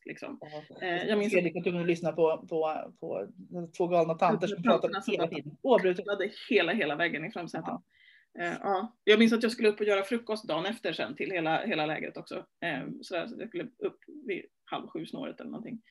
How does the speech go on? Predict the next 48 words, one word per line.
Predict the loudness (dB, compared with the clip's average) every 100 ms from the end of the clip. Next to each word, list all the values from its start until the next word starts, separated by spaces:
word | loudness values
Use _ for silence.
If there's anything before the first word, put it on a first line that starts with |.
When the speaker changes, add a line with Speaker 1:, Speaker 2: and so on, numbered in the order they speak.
| _
Speaker 2:
Mm. | -18 -14 -12
Speaker 1:
Vi | -10
kommer | -10 -10
fram | -8 -8
vid | -8
tre. | -8 -8 -10
Det | -12
var | -10
lagom | -8 -8 -8
kul. | -10 -12 -14 _ _ -8
Men, | -6 -4
eh, | -4 -4 -6 -14 4
men | 8
det | 8
är |
lite | 6 2
sånt | 2
här | 4
som, | 6 4 2 4
det |
här | 6 6
minns | 6 6
man | 8
ju | 10
med | 10
värme | 6 4 4 4
nu | 4
och | 2
känner | 2 0 0
att | 0
jag | 0
skulle | 2 4
gärna, | 4 4 0
eh, | -2 -10 -12 0
offra | 2 2 2
rätt | 4
mycket | 2 2 4 4
för | 2
att | -2
faktiskt | -4 -2
få |
göra | 2 6 6
en |
sån | 6 6
här | 6
resa. | 4 2 6 6 6
Speaker 2:
<laughs> | -12 _ 4 8
Ja, | 8 6 2 4